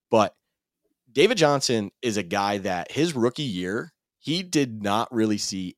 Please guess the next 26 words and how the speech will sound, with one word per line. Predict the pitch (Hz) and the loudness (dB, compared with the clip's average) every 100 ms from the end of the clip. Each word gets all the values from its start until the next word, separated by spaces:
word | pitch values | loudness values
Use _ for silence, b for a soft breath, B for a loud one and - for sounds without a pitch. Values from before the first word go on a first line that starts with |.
| _ | _
any | 127 117 110 | -6 -4 -4
game | 95 92 92 90 | -4 -4 -4 -6
time | 90 82 80 | -6 -8 -10
for | 78 - 101 92 90 _ _ _ - | -10 -4 -2 -2 -6 _ _ _ -8
a | |
good | 104 87 104 113 139 101 | -8 -8 4 6 6 0
chunk | - 107 107 104 | -6 -6 -6 -8
of | 80 | -10
the | 80 | -8
season, | - 95 82 78 76 76 | -6 -6 -8 -10 -14 -12
like, | 78 - | -12 2
early | 135 113 | 4 6
on | 95 82 | 2 0
especially. | - 95 92 76 | -4 -6 -6 -8
Like, | 73 78 _ B B B - | -10 -12 _ B B B -6
I | |
think | 143 185 | -2 -2
he | 170 | 0
would | 135 | -2
get | 101 90 | -2 -6
special | - 78 - | -6 -6 -8
teams | - 131 127 | -4 -4 -2
work | 120 117 | -2 -2
here | 120 117 | -2 -4
and | 110 110 | -2 -2
there. | 107 107 | -2 -4